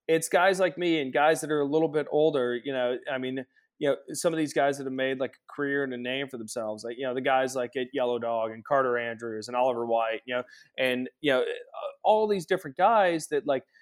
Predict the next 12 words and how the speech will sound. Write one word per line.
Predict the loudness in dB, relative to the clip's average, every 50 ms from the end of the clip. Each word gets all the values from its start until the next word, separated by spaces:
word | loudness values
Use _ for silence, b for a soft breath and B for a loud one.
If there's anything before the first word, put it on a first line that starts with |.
| b b _ _
they | -4 -2
made | -2 -2 -4 -2 0 2 2 2 2
it | 2 -2 -4 -6
something | -4 -4 -4 -2 -2 -2 -4 -4 -2 -4
that | -4 -4
is | -4 -6 -8 -12 _ -14 -4
cool | -2 0 2 2 2 2 0 0
and | -2
accessible | -4 -8 -6 -2 0 0 0 0 -2 -8 -10 -10 -12 -12 -12
for | -14 -16
people. | -14 -12 -12 -12 -12 -12 -16 -18 -16 -8
So, | 0 2 4 4 4 2